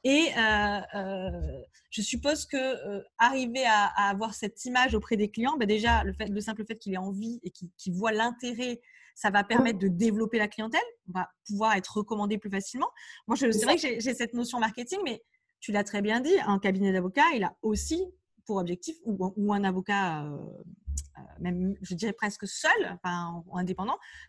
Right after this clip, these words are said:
Speaker 1: a pour vocation de développer, euh, sa clientèle. Et
Speaker 2: Oui.
Speaker 1: donc, ces outils, de se poser la question, finalement,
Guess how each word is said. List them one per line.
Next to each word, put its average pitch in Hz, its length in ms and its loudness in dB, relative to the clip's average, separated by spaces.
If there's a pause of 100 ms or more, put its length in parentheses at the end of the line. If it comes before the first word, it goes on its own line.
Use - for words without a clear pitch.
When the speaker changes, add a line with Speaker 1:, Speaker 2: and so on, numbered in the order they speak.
(440)
Speaker 1:
a 262 100 8
pour 233 120 -4
vocation 196 380 -2
de 247 40 -6
développer, 208 480 -2
euh, 160 320 -6 (120)
sa 180 180 -6
clientèle. 185 460 -4
Et 220 40 -4 (460)
Speaker 2:
Oui. 233 100 10
Speaker 1:
donc, 269 160 6
ces 240 320 0
outils, 311 360 0 (100)
de 233 140 0
se - 80 -4
poser 240 180 2
la 240 60 2
question, 240 340 -2 (140)
finalement, 269 340 0